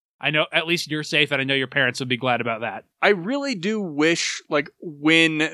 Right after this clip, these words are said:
Speaker 2: they came, like, when Shin was back in Orb,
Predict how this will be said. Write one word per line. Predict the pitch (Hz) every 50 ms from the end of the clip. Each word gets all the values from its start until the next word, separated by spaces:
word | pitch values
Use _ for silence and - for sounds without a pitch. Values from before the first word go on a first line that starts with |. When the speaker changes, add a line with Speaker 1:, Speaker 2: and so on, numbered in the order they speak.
| 151
Speaker 2:
they | 139 143 143 139 135 127
came, | - - 156 147 143 143 143 143 139 135 127 123 _ _ -
like, | 151 135 131 -
when | 143 135 139 147 151 151
Shin | 143 - - 156 151 151 147
was | 139 131 127
back | 127 135 123 127 131 - - - -
in | 135 135
Orb, | 135 123 117 120 131 135 147 156 156 160